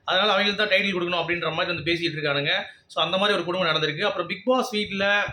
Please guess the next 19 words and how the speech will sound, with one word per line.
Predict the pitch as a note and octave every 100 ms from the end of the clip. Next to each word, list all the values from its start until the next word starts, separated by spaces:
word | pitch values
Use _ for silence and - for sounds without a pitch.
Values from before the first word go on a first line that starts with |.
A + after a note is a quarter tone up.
| - -
ஒரு | E3
அதிர்ச்சி | E3 G#3 G#3 E3
சம்பவம், | D#3+ D#3+ D#3 F#3 - - _ _
அதை | D#3 F3
பத்தி | E3+ F3
நம்ம | F3+ D#3
டிஸ்கஸ் | C#3+ -
பண்ண | D#3 C#3+
போறோம். | C#3 F3+
So, | F#3+
வீடியோக்குள்ள | F#3+ G#3+ G3 E3
போறதுக்கு | F#3+ F#3 E3+
முன்னாடி | E3+ F3
சேனலுக்கு | E3+ F3 F#3 D3+
புதுசா | E3+ E3+
இருந்தீங்கன்னா | E3 D#3 F3+
கண்டிப்பா | D#3+ D#3 D#3+
சப்ஸ்கிரைப் | D3+ D3 G3+ F#3
பண்ணிக்கோங்க, | E3 D3 D3+ F#3